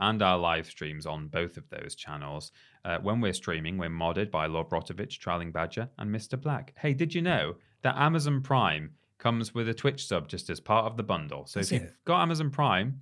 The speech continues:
Speaker 1: spend the s-, the Twitch sub on us. You'll get all the benefits. We'll get all the dollar, and everyone will be happy.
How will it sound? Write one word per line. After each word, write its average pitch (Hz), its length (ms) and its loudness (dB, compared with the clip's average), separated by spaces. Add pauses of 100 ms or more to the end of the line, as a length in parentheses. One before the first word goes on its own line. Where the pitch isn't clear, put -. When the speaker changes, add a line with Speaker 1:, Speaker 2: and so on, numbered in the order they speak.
(140)
Speaker 1:
spend 147 300 2
the 135 60 2
s-, - 120 -6 (220)
the 123 140 0
Twitch 131 280 -2
sub 110 160 2
on 107 100 2
us. 101 240 0
You'll 127 120 0
get 120 100 0
all 104 80 0
the 98 60 0
benefits. 95 560 -2
We'll 123 100 0
get 117 120 0
all 101 100 2
the 92 180 0 (160)
dollar, 107 480 6 (400)
and 98 140 -2
everyone 110 300 -2
will 104 60 -2
be 98 120 0
happy. 92 400 -6